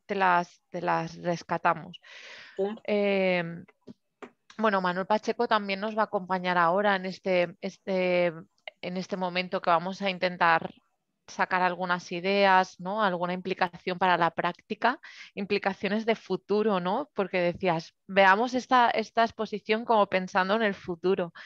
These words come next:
Speaker 2: Exacto.
Speaker 1: Qué, qué interesante también esto. Eh, bueno, y-, para mí una de las cosas que, que más me ha llamado la atención, no sé también a-, eh, si los compañeros lo comparten,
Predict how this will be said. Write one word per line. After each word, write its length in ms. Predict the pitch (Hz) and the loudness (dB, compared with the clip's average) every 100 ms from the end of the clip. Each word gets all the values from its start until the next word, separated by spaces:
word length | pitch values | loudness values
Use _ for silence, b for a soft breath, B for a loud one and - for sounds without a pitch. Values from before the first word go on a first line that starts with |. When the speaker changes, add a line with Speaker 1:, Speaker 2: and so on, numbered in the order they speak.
| B | B
Speaker 2:
Exacto. 340 | 190 190 - 208 | -6 -6 -4 -4
Speaker 1:
Qué, 320 | 190 180 175 | -2 0 0
qué 80 | - | -2
interesante 680 | 196 190 226 220 214 202 196 | -2 2 4 4 2 0 0
también 420 | 190 185 185 175 | -2 -2 -4 -6
esto. 380 | 180 202 - 175 B B B B B B B _ | -6 -8 -12 -16 B B B B B B B _
Eh, 880 | 233 214 202 196 190 185 180 170 165 180 _ _ _ _ _ _ _ _ _ _ - - - | 0 2 2 2 2 2 0 -4 -10 -16 _ _ _ _ _ _ _ _ _ _ -20 -14 -2
bueno, 360 | 220 196 180 - 151 - | 0 0 -2 -6 -20 -14
y-, 300 | 214 208 175 - 196 | -12 -10 -10 -10 0
para 180 | 220 214 | 2 2
mí 140 | 247 | 0
una 180 | 302 302 | 0 2
de 80 | 285 | 4
las 200 | 269 - | 2 0
cosas 340 | 269 254 254 | -4 -4 -4
que, 300 | - 247 226 _ - - | -2 0 0 _ -14 -4
que 140 | 214 | -2
más 320 | 202 202 208 | 2 0 0
me 100 | 214 | 0
ha 60 | 190 | 2
llamado 320 | 185 180 175 | 2 2 2
la 100 | 175 | 0
atención, 680 | 175 175 180 - 254 294 277 | -2 -4 -6 -6 -4 -4 -8
no 220 | - 185 190 | -8 -6 -6
sé 280 | - 214 196 | -2 -2 0
también 420 | 190 175 170 170 | 0 0 -2 0
a-, 220 | 170 - - | 0 -2 -6
eh, 380 | 170 165 160 - | -2 0 -2 -4
si 300 | - - 180 | -10 -8 -4
los 200 | 170 165 | -2 -4
compañeros 480 | - 170 175 196 214 | -4 -4 -2 -2 -4
lo 140 | 202 | -6
comparten, 580 | 185 185 190 202 240 | -6 0 0 0 -4